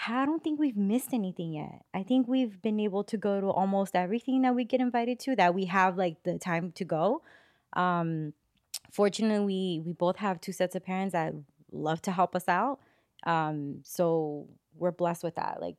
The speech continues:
we don't really have to worry all the time about babysitters. We've had, we've had moments, you know, when you guys do the casinos, and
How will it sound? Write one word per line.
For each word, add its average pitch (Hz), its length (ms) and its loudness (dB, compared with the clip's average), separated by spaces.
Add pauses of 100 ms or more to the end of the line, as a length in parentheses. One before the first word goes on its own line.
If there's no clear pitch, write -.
we 180 160 -6
don't 196 140 -2
really 190 180 -4
have 185 260 -2
to 180 80 -6
worry 175 220 2
all 170 240 0
the 160 100 -4
time 165 240 -6
about 151 160 -4
babysitters. 156 440 -8
We've 285 180 -2
had, 311 200 0
we've 254 240 -2
had 247 320 2 (140)
moments, 180 400 0
you 175 80 -6
know, 175 160 -2
when 165 240 -2 (300)
you 190 160 0
guys 185 100 0
do 180 180 -2
the 175 100 2
casinos, 175 800 0
and 160 140 -4